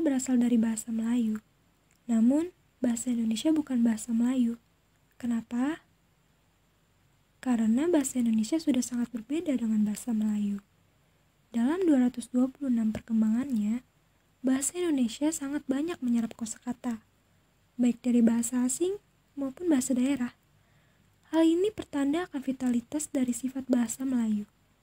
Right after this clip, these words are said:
yaitu sifat yang sangat mudah menerima perkembangan baru dalam adaptasi untuk menjadi bahasa yang modern.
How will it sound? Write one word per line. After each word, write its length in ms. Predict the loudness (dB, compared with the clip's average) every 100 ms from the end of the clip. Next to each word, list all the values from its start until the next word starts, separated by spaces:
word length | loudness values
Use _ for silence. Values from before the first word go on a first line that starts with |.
| _ _ _ -4
yaitu 400 | 0 0 0 -4
sifat 440 | -2 -4 -2 -6
yang 240 | -4 -4 -4
sangat 320 | -4 -2 -2 0
mudah 320 | 2 2 0
menerima 400 | 0 2 4 2
perkembangan 560 | 0 -6 0 2 4 4
baru 480 | 2 0 -2 -2 -4 _ _ _ _ _ -2
dalam 240 | 0 0 0
adaptasi 640 | 0 0 -2 -10 -10 -6
untuk 240 | -4 -2 -2
menjadi 360 | 0 2 4 6
bahasa 480 | 4 2 -6 -4 0
yang 80 |
modern. 560 | 2 4 2 2 -2 -4